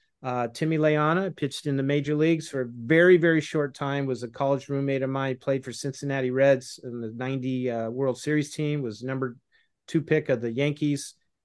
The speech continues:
Um, uh, he was killed in a car accident, um, going to a golf tournament, uh, in Bakersfield with a bunch of, uh, of buddies of ours. Um, and I had moved to Miami Beach,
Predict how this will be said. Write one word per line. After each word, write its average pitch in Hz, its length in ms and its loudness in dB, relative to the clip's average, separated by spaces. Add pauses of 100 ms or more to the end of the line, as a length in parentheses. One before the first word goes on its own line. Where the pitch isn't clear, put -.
(120)
Um, 120 480 -4 (560)
uh, 113 440 -8 (200)
he 135 80 -12
was 123 120 -10
killed 143 280 0
in 139 120 0
a 127 40 -4
car 143 260 0
accident, 117 500 -6 (120)
um, 113 500 -6 (360)
going 127 240 -2
to 131 180 -2
a 117 60 -2
golf 127 340 0
tournament, 139 440 0 (500)
uh, 113 300 -2
in 107 60 -6
Bakersfield 143 720 2
with 113 180 -6
a 110 40 -4
bunch 131 300 -6
of, 113 160 -6 (140)
uh, 110 240 -6 (420)
of 104 320 -16
buddies 131 360 0
of 127 80 -6
ours. 127 400 2 (480)
Um, 120 520 -2 (480)
and 127 480 2
I 131 120 -2
had 127 180 0
moved 135 420 0 (140)
to 143 180 -2
Miami 143 340 0
Beach, 156 500 0